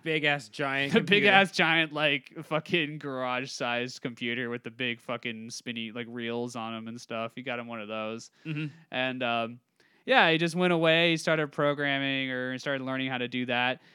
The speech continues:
Speaker 2: And he got
Speaker 1: So
Speaker 2: so introverted to the point where it's all he ever did. Like, he didn't have, like, too many friends, at least what, from what research we've seen. Like, he didn't have, he wasn't really,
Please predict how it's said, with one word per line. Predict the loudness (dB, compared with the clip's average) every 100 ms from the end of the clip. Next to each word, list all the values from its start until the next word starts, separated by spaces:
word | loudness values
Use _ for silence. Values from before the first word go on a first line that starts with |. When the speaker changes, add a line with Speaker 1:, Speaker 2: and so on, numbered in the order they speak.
| _ _
Speaker 2:
And | -2 2 2 0
he | -2
got | 2
Speaker 1:
So | 6 6 6
Speaker 2:
so |
introverted | 2 0 0 0 -2 -2 -4 -4
to | -4
the | -4
point | -4 -4 -2
where | -2 -2
it's | -4 -6
all | -2 0
he | 2 0
ever | -2
did. | -4 -4 -2 -2
Like, | -4
he | -2
didn't | -2 0
have, | 0 0 -2
like, | -2
too | 0 0
many | 0 -4
friends, | -2 0 2 2 -2 -6 -10 -12 -4
at | 0
least | 0 2
what, | 4 6 4
from | 0
what | 0 2
research | 0 2 -2 -2
we've | -4 -2
seen. | -2 0
Like, | -2 -2
he | 0
didn't | 0 2
have, | 2 2
he | -2
wasn't | -2 -2 -2
really, | -2 -4